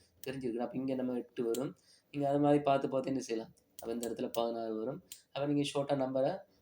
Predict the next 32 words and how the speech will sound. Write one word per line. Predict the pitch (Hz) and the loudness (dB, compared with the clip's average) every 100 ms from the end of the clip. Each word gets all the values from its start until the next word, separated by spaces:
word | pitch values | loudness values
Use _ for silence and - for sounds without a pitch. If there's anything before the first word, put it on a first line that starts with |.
| _ | _
போட்டுக்கொள்ளலாம். | - 139 113 113 117 127 | -2 0 2 0 0 0
இந்த | 123 123 | -2 -4
இடத்துல | 120 117 | -6 -6
பன்னெண்டு | 123 117 113 113 | -6 -4 -2 -2
வரும். | 110 | -2
அப்படி | 135 123 | -2 -4
போட்டு | 113 117 | -6 -6
கொண்டு | 113 113 | -4 -6
போங்க. | 120 117 120 | -4 -6 -4
அந்த | 123 117 | -6 -6
இடத்துல | - 110 143 - _ _ _ | -8 -12 -14 -14 _ _ _
இருபது | - 123 117 110 | -4 -2 0 0
வரும். | 107 113 165 - _ _ - | -2 -2 -2 -6 _ _ -10
அப்ப | 117 | -6
இங்க | 123 127 | -6 -4
பார்க்கணும்னு | 123 117 170 107 | -4 -6 -6 -8
சொன்னா, | 117 139 | -4 -2
இருபத்தி | 120 117 - | -2 -4 -6
நாலு | 113 110 110 | -4 -2 -2
வரும். | 107 117 - | -2 -4 -6
அடுத்து | - - 110 139 - _ _ - | -10 -14 -14 -14 -14 _ _ -12
இருபத்தி | 113 110 113 | -8 -4 -2
ஆறு | 110 107 | -2 -2
வரும். | 117 151 | -2 -2
தேவைன்னு | 143 127 | 0 0
சொன்னா, | 110 120 139 | 0 -2 -4
நீங்க | 127 127 | -4 -4
என்ன | 123 | -4
செய்யலாம், | - 113 110 - - _ | -4 -6 -6 -14 -18 _
இங்க | - 113 | -10 -4
இப்படி | 120 127 | -2 -2
போட்டுக்கொள்ளலாம். | 120 120 110 113 110 113 | -2 -4 -4 -4 -4 -4